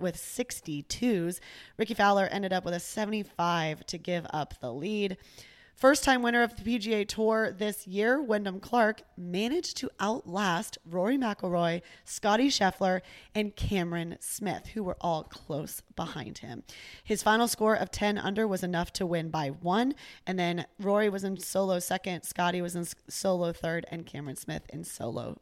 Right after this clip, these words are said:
fourth. Now, Clark was up by three with just four holes to go, but then made back-to-back bogeys. But lucky for Clark, Rory couldn't make better than a par on any of his last holes either.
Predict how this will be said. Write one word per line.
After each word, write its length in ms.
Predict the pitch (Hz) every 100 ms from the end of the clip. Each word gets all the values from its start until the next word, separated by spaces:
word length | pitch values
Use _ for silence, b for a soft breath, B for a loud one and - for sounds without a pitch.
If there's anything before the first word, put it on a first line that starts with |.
| _ -
fourth. 280 | 220 - - - B B B B B
Now, 100 | 202
Clark 260 | 190 254 262
was 120 | 240
up 140 | 220
by 280 | - 196 196 - -
three 320 | 285 277 240
with 180 | 254 240
just 240 | 214 190 -
four 440 | - - 254 247 247
holes 340 | 214 196 -
to 160 | - 185
go, 400 | 180 160 190 - B B
but 80 | -
then 160 | 208 220
made 220 | 202 196 -
back-to-back 500 | 170 - - 170 -
bogeys. 520 | 180 196 196 - -
But 180 | 185 127
lucky 300 | 196 226 285
for 140 | 302
Clark, 340 | 285 254 240 - 190
Rory 480 | 196 214 226 226 -
couldn't 260 | 214 196 180
make 180 | 185
better 200 | - 180
than 120 | 170 165
a 60 |
par 340 | - 196 165 -
on 180 | 165 160
any 260 | 170 175 180
of 120 | 156
his 280 | 151 233 226
last 280 | 139 - -
holes 340 | 139 156 170 B B B -
either. 380 | 165 - 110